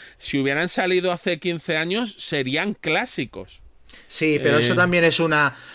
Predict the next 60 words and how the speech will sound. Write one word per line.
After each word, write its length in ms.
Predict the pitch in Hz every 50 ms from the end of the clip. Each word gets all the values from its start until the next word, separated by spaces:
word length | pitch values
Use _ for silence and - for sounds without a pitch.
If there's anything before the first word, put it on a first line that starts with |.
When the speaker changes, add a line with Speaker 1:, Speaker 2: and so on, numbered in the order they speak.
| - -
Speaker 2:
eso 160 | - 147 156 160
también 260 | 185 185 190 185 175
es 100 | 160 -
una, 800 | 175 165 160 156 151 151 147 143 143 139 139 135 131 131 135 - -
es 180 | 165 160 143
una 600 | 165 165 160 160 156 151 147 147 143 139 131 135 - - - - - - -
dicotomía 560 | - 160 165 165 175 156 160 160 170 180 180
absurda 480 | 165 151 - - 185 180 170 160 165 160
de 100 | 156 147
la 140 | 143 139 135
que 260 | 147 143 135 131 131
cuan-, 240 | - 156 143 143 147 139
eh, 200 | 139 139 139 135 127
con 120 | 143 139
el 60 | 135
juego 220 | 127 - 160 160 151
que 80 | 170
reseñaré 500 | 170 160 - 170 160 156 151 147 151 147
yo 220 | 151 151 147 143 143
luego 360 | 143 156 151 156 170 175 135
lo 180 | 147 143 143
comentaré, 500 | 135 147 135 131 127 123 131 139 147 143
y 80 | 139 147
es 100 | 147 147
el 100 | 170 160
rollo 240 | 151 165 165 175 175
de 120 | 165 151
que 180 | - 156 139 - - - - -
todo 180 | - 180 185
el 60 | 196 190
mundo 240 | 185 185 180 180 165
va 60 | 160
buscando 320 | 160 160 147 - 170 156 156
el 80 | 143
juego 180 | - - 147 147
de 120 | 139 127
diez. 340 | 120 123 117 113 113 - - _ _ - - - - - _ _ -
Y, 320 | 165 160 160 156 156 156 - - - _ _ -
y 260 | 180 165 160 147 147
ya, 280 | 143 175 180 190 190 -
si 140 | - 196
es 80 | 190 165
de 120 | 190 196
ocho, 280 | 196 196 196 - 226 208
no, 180 | 170 147 135 120
cuidado. 440 | 131 127 127 131 123 117 113 120 -
Pues 160 | 139 123 -
a 80 | 143 139
lo 60 | 147
mejor 180 | 147 127 160 208
con 120 | 254 247 233
el 80 | 214
de 80 | 190 185
ocho 180 | 160 - 175
te 80 | 147 156
lo 80 | 143 139
pasas 240 | 151 139 151 139
de 140 | 120 131 117
coña. 420 | - 208 254 277 214 156 131 131 -
Y, 180 | 151 151 156 -